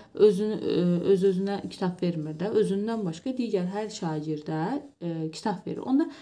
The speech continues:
hər şagird neçə dənə kitab vermiş olur? X çıx bir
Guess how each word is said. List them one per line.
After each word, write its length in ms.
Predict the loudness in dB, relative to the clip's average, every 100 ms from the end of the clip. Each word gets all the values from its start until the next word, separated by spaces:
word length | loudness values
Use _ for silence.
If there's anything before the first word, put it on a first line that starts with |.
| -16
hər 260 | 0 4 4
şagird 680 | 2 0 2 2 0 -2 -4 -18 _ _ _ _ -4
neçə 320 | -2 4 6
dənə 180 | 8 6
kitab 360 | 4 0 0
vermiş 420 | 2 2 2 -2 0
olur? 300 | 2 2 -2 _ _ _ _ _
X 380 | -2 0 0 -2
çıx 300 | 2 2 2
bir 340 | -2 2 2